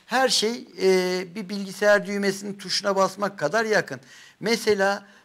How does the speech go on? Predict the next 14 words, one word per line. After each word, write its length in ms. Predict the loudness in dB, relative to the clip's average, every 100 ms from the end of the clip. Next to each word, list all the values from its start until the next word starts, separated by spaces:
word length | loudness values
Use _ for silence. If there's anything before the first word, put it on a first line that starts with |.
| -10
e, 460 | -4 -2 0 0 -2
siz 280 | -4 -8 -8
arazi 540 | -4 0 2 2 0 -8
kiralıyorsunuz. 1000 | -2 0 0 0 -6 -6 -8 -10 -12 -20 _ _ _ _ _ _
E, 460 | -2 0 0 -2 -4 -8 -16 -8
arazi 380 | -2 2 0 0
sahibi 380 | -2 -2 -2 -8
diyor 160 | -8
ki 220 | -8 -6
ben 240 | -2 -2 -4
bunun 200 | -8 -10
Ç 120 | -6 -4 -2
K 180 | -2 -4
S 240 | -4 -8